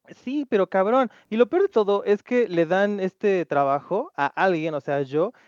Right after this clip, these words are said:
que soy muy al pie de la letra. Entonces,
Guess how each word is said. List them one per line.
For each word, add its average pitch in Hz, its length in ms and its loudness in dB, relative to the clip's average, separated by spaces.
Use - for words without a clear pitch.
que 160 280 -2
soy 220 280 -4
muy 214 440 -4
al 156 160 -6
pie 185 160 -6
de 185 80 -2
la 156 80 -2
letra. 143 360 -6
Entonces, 165 460 -10